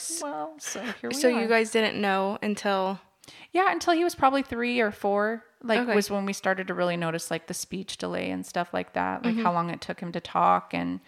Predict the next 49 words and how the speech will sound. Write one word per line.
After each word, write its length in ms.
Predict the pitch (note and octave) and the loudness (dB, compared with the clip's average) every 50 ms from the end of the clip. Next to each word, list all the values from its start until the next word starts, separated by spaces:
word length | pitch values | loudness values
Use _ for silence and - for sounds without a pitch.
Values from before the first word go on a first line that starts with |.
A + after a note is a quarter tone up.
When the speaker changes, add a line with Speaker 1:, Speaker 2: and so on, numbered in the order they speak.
| - - - - - - - _ | -20 -20 -20 -20 -20 -20 -20 _
Speaker 2:
he 120 | - - | -8 -6
just 140 | A3 B3 - | -4 -2 0
had, 120 | C#4 C#4+ C#4+ | 2 2 2
like, 160 | D4 D4 C#4+ | 2 0 0
a 40 | C4+ | 2
lot 180 | B3+ A#3+ A#3 A#3+ | 4 4 4 4
of 80 | A#3 | 4
little 160 | A3+ A3+ A3 G3+ | 2 -2 -2 -4
quirks 640 | - - - F#3+ D#3+ C#3+ - - - - - - - - | -8 -6 -4 -4 -4 -4 -6 -10 -12 -12 -10 -12 -6 -2
that 240 | G3 F#3 D#3 - - - _ _ _ - _ - | 0 0 0 -2 -6 -14 _ _ _ -20 _ 2
added 300 | G3+ G3 G3+ G3+ G#3 G3+ | 6 6 6 6 6 6
up. 220 | G#3+ G#3 G3+ - - | 4 4 4 0 -4
We 120 | F3+ F#3 | -8 -8
probably 520 | F3+ - - - D#3+ E3+ E3+ E3+ E3+ F3+ F#3 | -8 -6 -2 2 2 2 2 2 -2 -2 -2
should 220 | F3 - - F3 E3+ | -2 -2 -2 0 0
have 280 | E3 D#3+ D#3+ - - - _ _ _ _ _ _ | -2 -2 -4 -8 -16 -20 _ _ _ _ _ _
known, 580 | - F#3 E3+ E3+ E3 D#3+ D#3+ E3 E3 F3 F#3 F#3+ | -4 -2 0 0 0 0 0 0 -2 -2 -4 -6
especially 540 | F3 E3 - - E3+ D#3+ - - E3+ E3 - | -6 -8 -4 -2 -2 -2 -2 -4 -4 -4 -4
in 140 | D3 D#3+ D#3+ | -4 -6 -6
comparison 520 | - - - - D#3+ D3+ D3+ - - E3+ | -8 -10 -8 -6 -6 -6 -6 -6 -8 -6
to 60 | E3+ D#3+ | -6 -6
his 100 | D#3 - | -8 -8
brother, 280 | - D#3 D#3 D#3 D#3+ D#3+ | -8 -8 -6 -6 -6 -8
who's 120 | - E3+ - | -8 -12 -10
so 140 | - D#3+ D#3+ | -10 -10 -10
close 280 | - - D#3+ D#3 - | -10 -10 -10 -10 -8
in 80 | E3+ E3+ | -8 -8
age. 440 | E3+ E3 E3+ G#3 B3 A#3+ - - - - - - - - - - - _ _ | -6 -4 -2 -2 -4 -4 -6 -10 -14 -18 -20 -20 -20 -20 -20 -20 -20 _ _
But, 340 | - F#3 F3 E3 E3 - - - - - | 2 2 4 4 2 0 -4 -8 -8 -6
um, 440 | F3 D#3+ D#3 D#3+ E3+ E3 E3 G3+ - _ _ - | -4 -2 -2 -4 -4 -8 -10 -14 -18 _ _ -16
I 60 | F#3 | -12
just 180 | - - G3 - | -10 -10 -10 -8
think 160 | - F3+ F3 | -8 -8 -8
as 100 | F#3+ E3+ F3 | -8 -8 -6
a 40 | D#3+ | -6
parent, 360 | - - E3+ E3+ E3+ F3 F3 | -6 -6 -6 -6 -8 -6 -6
when 80 | D3+ D3 | -6 -4
you're 160 | D3 D#3 - | -4 -4 -2
always 280 | - E3+ E3 E3+ E3 E3+ | -2 -2 -2 -2 -4 -4
around 280 | E3+ D#3+ D3+ D#3 D#3+ | -4 -4 -4 -4 -4
them, 100 | D#3 D3+ | -6 -6
you 120 | D#3 D#3 D#3+ | -8 -6 -6
maybe 180 | D#3 D#3 D#3+ | -6 -6 -6
don't 220 | D3 - - - - - | -6 -8 -8 -10 -12 -10
recognize 560 | - C3+ - - D3 D#3+ D#3+ - - D#3 - | -10 -10 -8 -10 -10 -10 -10 -10 -12 -10 -8
it 60 | - | -6
right 160 | C3+ - - | -4 -4 -4
Speaker 1:
Yeah. 60 | A#2+ - | -4 -6
Speaker 2:
away. 220 | D3+ - - - | -6 -8 -8 4